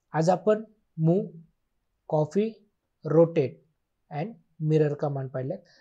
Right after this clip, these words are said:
नेक्स्ट व्हिडिओजमध्ये आपण त्या ठिकाणी ट्रिम, एक्सटेंड, त्याचबरोबर इरेज, फिलेट आणि ऑफसेट कमांड पाहणार आहोत.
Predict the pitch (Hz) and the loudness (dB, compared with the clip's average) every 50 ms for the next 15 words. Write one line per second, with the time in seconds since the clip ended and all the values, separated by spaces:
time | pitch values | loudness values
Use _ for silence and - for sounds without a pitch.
0 | _ _ - 165 214 226 220 - 214 214 233 233 226 226 220 208 208 208 175 147 | _ _ -2 0 0 0 0 -4 -4 -2 2 4 4 4 2 2 0 -2 0 0
1 | 139 139 - _ - 156 151 - 180 175 175 165 190 180 170 185 190 - 190 170 | -2 -2 -6 _ -14 -12 -8 -6 -6 -8 -6 -4 -6 -4 -4 -4 -4 -2 -2 -2
2 | 147 139 160 170 _ _ _ _ _ _ - 170 196 208 202 214 214 - - _ | -2 -4 -8 -12 _ _ _ _ _ _ -2 0 2 2 0 -2 -6 -12 -16 _
3 | 208 180 170 - - - - 175 135 123 127 - _ _ _ _ _ - 175 175 | -4 -4 -4 -4 -4 -2 2 2 2 0 -2 -10 _ _ _ _ _ -2 -2 -2
4 | 175 170 190 190 196 196 202 208 220 - - 185 185 160 147 139 139 - - - | 0 0 2 2 2 2 2 -2 -4 -4 -2 0 2 2 2 0 -2 -4 -10 -6
5 | - 190 185 156 139 139 - - 170 190 226 208 170 180 165 170 - - 185 170 | -2 0 2 2 0 0 -4 -8 -8 -6 -4 -2 0 0 0 0 -2 -4 -4 -4
6 | 170 - 165 147 147 143 143 135 - 135 135 135 127 123 123 127 156 208 | -2 -2 -2 -2 -2 -4 -4 -4 -6 -6 -6 -6 -6 -8 -8 -8 -8 -10